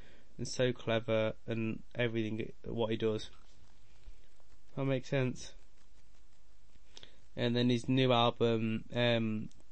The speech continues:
Resurrection, I want to say it was called, yeah. 'Cause he fell off his bike and he talks about his new stuff. I thought this album was gonna have nothing on it, 'cause obviously he's not done, he's already told us all about his life.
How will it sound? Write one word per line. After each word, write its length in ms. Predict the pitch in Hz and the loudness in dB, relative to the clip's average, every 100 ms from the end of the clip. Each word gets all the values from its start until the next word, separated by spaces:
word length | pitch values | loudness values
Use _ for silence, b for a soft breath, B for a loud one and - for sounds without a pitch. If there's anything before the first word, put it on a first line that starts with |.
| - - | -4 0
Resurrection, 580 | 123 120 117 - - 113 | 2 2 0 0 -4 -2
I 60 | |
want 260 | 110 110 - | 0 -2 -4
to 100 | 170 | -4
say 140 | - | -2
it 80 | 113 | -2
was 100 | 123 | -4
called, 300 | - 117 113 | -2 0 2
yeah. 220 | 120 120 | 2 2
'Cause 720 | 113 - - - - - - | 0 -4 -8 -8 -8 -8 -6
he 80 | - | -4
fell 180 | - 120 | 0 2
off 140 | 117 | 2
his 100 | 117 | 0
bike 280 | 113 113 110 - | 0 2 2 0
and 60 | |
he 80 | 113 | 0
talks 320 | 131 120 - | 4 2 2
about 360 | 120 104 113 110 - - - b b b b | 0 2 2 2 -2 -8 -8 b b b b
his 140 | 127 | -2
new 180 | 123 117 | 2 2
stuff. 460 | 113 - 113 - - - b b | 2 2 0 0 -6 -6 b b
I 140 | 135 | 2
thought 180 | 139 127 | 4 4
this 180 | 123 - | 4 4
album 220 | 117 113 | 4 4
was 100 | 117 | 2
gonna 140 | 113 | 0
have 100 | 110 | 0
nothing 300 | 117 117 110 - | -2 -4 -4 0
on 140 | 127 | 0
it, 140 | 120 - | 0 -2
'cause 140 | - | 0
obviously 340 | 113 110 - | 0 0 0
he's 140 | 113 113 | 0 0
not 120 | 110 | -2
done, 300 | - 123 120 - | 0 0 0 -2
he's 160 | 117 | 0
already 220 | 123 113 | 2 2
told 240 | 110 123 120 | 2 2 2
us 120 | 104 | 2
all 120 | 107 | 0
about 240 | 110 104 107 | 0 0 -2
his 120 | 120 | 0
life. 380 | 113 104 107 | 0 0 -2